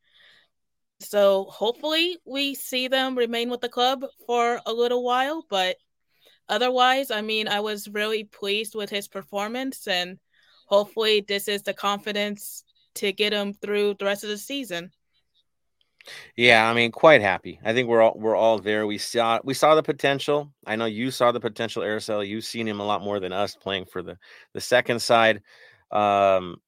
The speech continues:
Speaker 2: it's paying dividends, you know, uh, the academy, eh, while we're not getting results on the field in the, i-, i-, with,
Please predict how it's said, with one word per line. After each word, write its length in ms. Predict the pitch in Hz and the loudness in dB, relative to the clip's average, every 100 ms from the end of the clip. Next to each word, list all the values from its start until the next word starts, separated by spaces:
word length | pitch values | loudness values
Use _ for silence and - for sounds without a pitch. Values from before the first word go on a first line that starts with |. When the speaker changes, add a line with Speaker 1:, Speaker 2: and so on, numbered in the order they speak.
| _ _ _ _ _ _ _ - _ _ - | _ _ _ _ _ _ _ -20 _ _ -16
Speaker 2:
it's 160 | 98 - | -14 -6
paying 260 | 110 107 | -4 -4
dividends, 520 | 98 98 92 80 - _ _ _ _ - | -4 -6 -6 -10 -16 _ _ _ _ -14
you 80 | |
know, 260 | 90 95 104 _ - | -6 -6 -6 _ -10
uh, 160 | 92 | -8
the 80 | 92 | -6
academy, 560 | 90 104 101 101 101 98 | -4 0 0 -2 -4 -4
eh, 40 | |
while 260 | 107 110 123 | 0 2 4
we're 80 | |
not 140 | 131 147 | 4 2
getting 200 | 165 165 | 2 2
results 440 | 156 127 139 135 | 2 6 4 6
on 140 | 131 120 | 2 0
the 80 | |
field 260 | 110 120 123 | -2 -2 0
in 100 | 117 | 0
the, 200 | 107 104 | -4 -4
i-, 280 | 98 107 - | -6 -10 -8
i-, 40 | 76 | -6
with, 300 | 113 104 | -2 -2